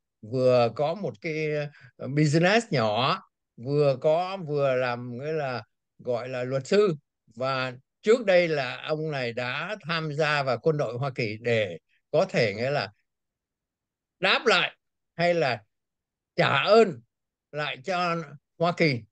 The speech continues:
vì đã cho. Đây là một gia đình này, gia đình của anh Derek Trần là một gia đình, nghĩa là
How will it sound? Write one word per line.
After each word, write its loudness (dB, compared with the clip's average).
vì -2
đã -2
cho. 2
Đây 6
là 8
một 0
gia 2
đình -2
này, -2
gia -4
đình -6
của 0
anh -6
Derek 0
Trần -4
là -4
một -12
gia -2
đình, -4
nghĩa -4
là -4